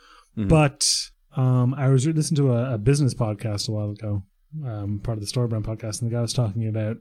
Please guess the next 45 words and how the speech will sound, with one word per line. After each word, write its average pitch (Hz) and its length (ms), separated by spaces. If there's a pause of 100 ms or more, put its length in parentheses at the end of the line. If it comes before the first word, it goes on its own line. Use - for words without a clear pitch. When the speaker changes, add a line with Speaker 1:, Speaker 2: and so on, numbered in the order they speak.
(100)
Speaker 2:
an 127 120
in-, 127 100
person 131 220
he 127 60
was 113 80
interviewing 113 280
was 107 120
a, 104 40 (160)
a 127 80
semi-professional 113 500
golfer. 123 460 (880)
Real 165 300
advice 135 300
Speaker 1:
Okay. 113 100
Speaker 2:
here, - 20
Roddy. 110 300 (640)
And 120 120
they 131 80
were 143 80
saying 131 220
Speaker 1:
Yeah. 98 80
Speaker 2:
every 147 240
time 151 300
they 127 160
miss 120 520
a 131 80
golf 117 300
shot, 190 260 (220)
Speaker 1:
Third 143 300
hand, 135 420
no 101 100
Speaker 2:
Yeah, 160 160
Speaker 1:
less. 104 40
Speaker 2:
right? 175 260 (400)
I 156 60
don't 170 80
even 156 80
remember 147 260
the - 20
guy's 120 200
name. 180 1200
<laughs> - 0
Every 233 300
Speaker 1:
<laughs> - 0
Speaker 2:
time 208 360